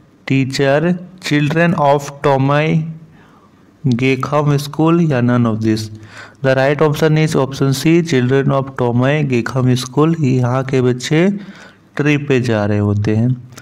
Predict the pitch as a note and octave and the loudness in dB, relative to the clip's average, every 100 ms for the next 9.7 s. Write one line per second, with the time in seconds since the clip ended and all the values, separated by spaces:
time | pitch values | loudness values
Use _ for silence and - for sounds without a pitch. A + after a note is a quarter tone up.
0 | - - - - D3 F3 E3+ E3+ E3 E3+ | -20 -20 -10 -4 -2 0 2 2 0 0
1 | E3 E3+ D#3 C#3+ C#3+ C3+ C#3+ E3 G3 G3+ | -2 0 -2 0 0 2 2 2 0 -4
2 | - - - _ C3+ C3+ C#3 E3 E3 D3+ | -12 -20 -20 _ -2 0 0 0 0 0
3 | C#3+ C#3+ C#3+ C#3 - C#3+ C3+ D#3 D#3+ - | 0 -2 -2 -4 -2 -2 0 0 0 0
4 | C#3 C#3 C3+ B2+ B2 C3+ C#3 C#3 D#3+ D#3+ | -2 -2 -4 -4 -2 -2 0 0 -2 -6
5 | - - - - _ A2+ A#2 D3+ D3+ D#3 | -16 -20 -20 -20 _ -2 0 0 -2 -4
6 | - - _ _ - A#2+ A#2 A2+ C3+ D#3 | -14 -20 _ _ -4 0 0 0 0 0
7 | D3+ - B2+ A#2+ A#2+ C#3 D3 D3 D#3+ E3+ | 0 0 -2 -2 0 0 2 2 2 0
8 | - B2+ C3+ D#3 C#3+ B2 A2+ A2+ A2 B2+ | -2 0 0 0 0 -2 0 0 0 0
9 | D3+ - C3+ G#2+ G#2 G#2 | -2 -2 -2 0 -2 -2